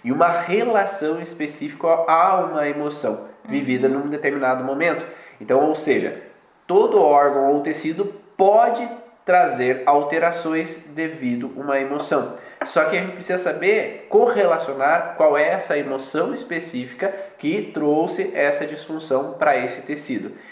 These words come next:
Speaker 1: E quando nós falamos da micose na pele, nós estamos diretamente relacionando a um tecido específico da pele. Nós temos diferentes tecidos.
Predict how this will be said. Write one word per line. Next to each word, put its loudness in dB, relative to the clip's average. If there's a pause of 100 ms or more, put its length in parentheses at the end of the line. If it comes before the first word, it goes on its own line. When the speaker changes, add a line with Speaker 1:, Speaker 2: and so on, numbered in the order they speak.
(120)
Speaker 1:
E -4
quando 2
nós 0
falamos 0
da 0
micose 0
na -2
pele, 0 (160)
nós 2
estamos 0
diretamente -4
relacionando -2
a 6
um -2
tecido -6
específico -8
da -6
pele. -8 (760)
Nós -2
temos 0
diferentes -2
tecidos. 0